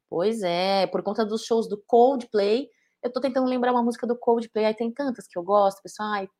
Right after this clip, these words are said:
cada música legal, mas por conta de alguns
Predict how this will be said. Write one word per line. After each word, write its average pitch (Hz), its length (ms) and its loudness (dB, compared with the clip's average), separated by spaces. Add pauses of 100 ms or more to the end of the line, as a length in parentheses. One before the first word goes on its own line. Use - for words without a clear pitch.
(120)
cada 226 200 -4
música 208 300 -8
legal, 185 360 0
mas 214 560 2 (280)
por 415 200 0
conta 247 480 4 (280)
de 254 80 2
alguns 233 480 0